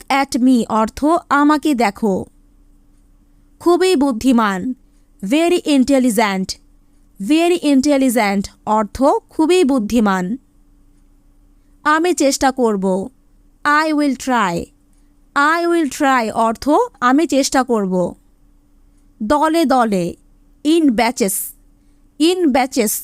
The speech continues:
অর্থ দলে দলে। আজ খুবই ক্লান্ত, very tired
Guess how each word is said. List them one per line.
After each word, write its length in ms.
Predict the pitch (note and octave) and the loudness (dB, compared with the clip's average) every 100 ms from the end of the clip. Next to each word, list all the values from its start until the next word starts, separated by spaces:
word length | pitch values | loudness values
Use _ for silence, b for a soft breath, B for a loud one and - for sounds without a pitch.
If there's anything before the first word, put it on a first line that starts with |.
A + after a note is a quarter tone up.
| - _ B3 | -16 _ -2
অর্থ 320 | A3+ A3+ C#4+ F4 F#4+ | -2 -2 0 0 -2
দলে 420 | G3 A#3 C4 C#4 | -2 0 2 0
দলে। 440 | B3 A#3 G#3 F3+ - _ _ _ _ _ _ _ _ _ _ _ _ _ _ _ _ _ - | 0 0 0 -4 -6 _ _ _ _ _ _ _ _ _ _ _ _ _ _ _ _ _ -2
আজ 320 | D#4+ F4 - | -2 -2 -2
খুবই 320 | D4+ D4 D#4 | 0 2 2
ক্লান্ত, 420 | C#4 A#3+ A3 G#3 G#3 F#3 - _ _ _ _ _ B3 | 2 2 0 -2 -2 -2 -8 _ _ _ _ _ -2
very 260 | D#4 F4+ | 0 0
tired 440 | C#4 C#4 C4+ C#4 | 0 0 2 0